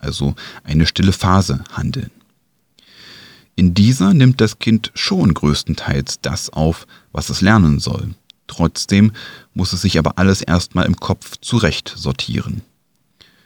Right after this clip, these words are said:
Warum es dabei nichts oder wenig sagt? In diesem Alter haben Kinder schon ein Schamgefühl und Fehler sind ihnen peinlich.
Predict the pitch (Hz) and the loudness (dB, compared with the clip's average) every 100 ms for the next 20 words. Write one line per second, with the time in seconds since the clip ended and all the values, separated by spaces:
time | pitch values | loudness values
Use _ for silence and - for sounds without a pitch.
0 | _ _ - 92 147 139 - 107 87 127 | _ _ -2 2 2 2 2 4 4 4
1 | - - - - - - 82 76 67 65 | 0 -8 -8 -6 -8 -6 -4 0 0 -2
2 | 85 - 95 147 131 - - 73 160 - | -6 -8 -2 2 2 0 -4 -2 -2 -2
3 | - _ _ _ _ _ _ _ _ - | -20 _ _ _ _ _ _ _ _ 0
4 | 101 165 175 90 113 131 98 95 107 - | 2 4 2 2 2 0 0 0 0 2
5 | 90 95 - 87 - 98 - 113 110 104 | 2 2 0 -2 2 0 2 2 4 2
6 | - - 69 - - - - - - 82 | 0 -4 -4 -6 -8 -16 -20 -14 -4 -4
7 | - 120 135 104 76 101 120 - 87 - | 0 2 4 4 4 2 0 0 0 2
8 | 82 85 - - 71 - - - | 2 2 2 -2 -2 -4 -8 -18